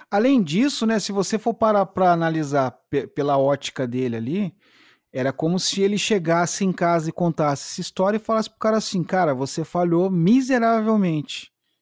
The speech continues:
né? O cara ia se sentir dessa maneira também, né? Do tipo, "Porra,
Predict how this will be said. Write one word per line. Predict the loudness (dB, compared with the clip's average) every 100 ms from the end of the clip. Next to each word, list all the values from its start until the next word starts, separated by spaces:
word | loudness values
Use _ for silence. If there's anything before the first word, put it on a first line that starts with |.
| _
né? | -6 -4 -6 _ _ _ _ -6
O | -4
cara | 2 4 4
ia | 2
se | 0
sentir | 0 0 0
dessa | -2 0 -2
maneira | 0 0 0
também, | 0 0 0 -2
né? | -4
Do | -6
tipo, | -6 -8 -8
"Porra, | -2 0 0